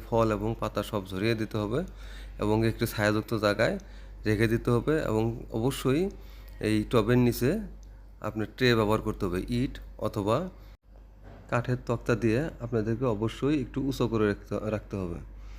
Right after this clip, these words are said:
তাছাড়া ছাদের এই ফ্লোরের যে তাপ, সেটা আস্তে আস্তে আপনার ড্রামের ভিতরে এই শিকড়ে যেয়ে আপনার শিকড়গুলো নষ্ট করে ফেলবে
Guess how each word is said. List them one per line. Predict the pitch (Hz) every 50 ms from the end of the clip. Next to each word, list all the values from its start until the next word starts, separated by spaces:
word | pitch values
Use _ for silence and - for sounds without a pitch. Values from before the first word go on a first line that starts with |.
| - - - -
তাছাড়া | 113 110 110 123 113 123 147 165 175 - - - - - - - - - - -
ছাদের | - - 110 120 113 113 117 123 147 - - - - - - - - -
এই | 113 113 110 107 104 101 - - -
ফ্লোরের | - - - 120 113 113 120 123 127 127 156 147 - - - - - - - -
যে | 113 110 113 110 110 104 - -
তাপ, | 127 107 104 117 - - - 123
সেটা | 127 - - 117 104 113 120 113
আস্তে | 107 - - 113
আস্তে | 110 110 - - - 139 180 190 - - - - - - - - - -
আপনার | - 110 110 117 107 107 104 98 - - - - - - - - 120
ড্রামের | - 113 107 107 110 113
ভিতরে | 110 113 - 123 117 113 123 147 175 - - - - - -
এই | 95 107 104 101 98 92 95 - 110 107
শিকড়ে | 107 - - 117 104 110 104 110 110
যেয়ে | 107 110 113 139 165 - -
আপনার | - 101 101 107 101 98 95 92 98 -
শিকড়গুলো | - - 113 107 110 107 104 104 117
নষ্ট | 120 110 98 - - 107
করে | 107 113 117
ফেলবে | 113 117 117 110 120 151 180